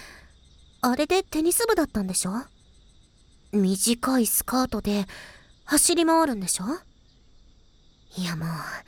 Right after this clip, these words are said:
それはさすがに犯罪でしょ。確信犯だって。私は、胸も背も、何もかもが止まってしまったからな。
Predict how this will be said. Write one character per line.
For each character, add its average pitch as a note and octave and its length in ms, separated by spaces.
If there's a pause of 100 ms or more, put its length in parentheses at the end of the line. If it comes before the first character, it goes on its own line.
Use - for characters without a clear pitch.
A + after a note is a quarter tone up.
(760)
そ - 300
れ G3 160
は C4 160
さ C4+ 140
す - 160
が D4 120
に D4 120
犯 B3+ 320
罪 E4+ 180
で E4+ 100
し - 140
ょ。 F#3+ 40 (680)
確 - 220
信 C#5 240
犯 D#4 140
だ F3 100
っ - 40
て。 - 160 (1400)
私 G#3 440
は、 G#3+ 380 (760)
胸 C4+ 360
も B3 120
背 C4+ 240
も、 A#3+ 220 (460)
何 D4+ 300
も G#3+ 120
か C#4+ 180
も D#4+ 120
が B3+ 120
止 A3 120
ま A#3 120
っ C4 60
て D#4+ 120
し - 140
ま E4+ 100
っ F4+ 40
た A4 160
か A#4 120
ら F4 100
な。 D#4 520